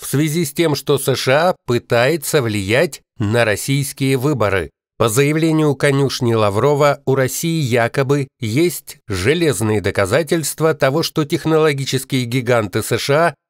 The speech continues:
нарушили российское законодательство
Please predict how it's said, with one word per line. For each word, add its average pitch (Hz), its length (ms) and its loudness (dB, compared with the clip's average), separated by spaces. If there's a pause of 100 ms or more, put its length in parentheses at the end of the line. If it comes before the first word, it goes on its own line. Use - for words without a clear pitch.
нарушили 131 680 0
российское 107 640 0
законодательство 147 1040 0